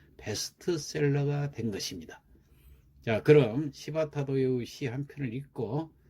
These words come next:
그 시를 모방해서 시 한 편 써볼까요? 약해지지 마.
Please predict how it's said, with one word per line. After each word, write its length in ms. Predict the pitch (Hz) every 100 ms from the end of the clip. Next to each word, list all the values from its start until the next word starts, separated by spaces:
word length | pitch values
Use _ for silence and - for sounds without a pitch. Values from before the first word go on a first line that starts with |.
| -
그 220 | - 156
시를 400 | 147 - 185 165
모방해서 880 | 107 113 147 151 160 - 104 135 156 - _ -
시 220 | - 143
한 260 | 120 123
편 320 | - 131 131 139
써볼까요? 1000 | - 135 123 - - 160 98 143 190 - - - - _ _ _ _ - - - - - - _
약해지지 1040 | 107 123 - 151 160 151 120 127 120 120 104
마. 380 | 98 101 90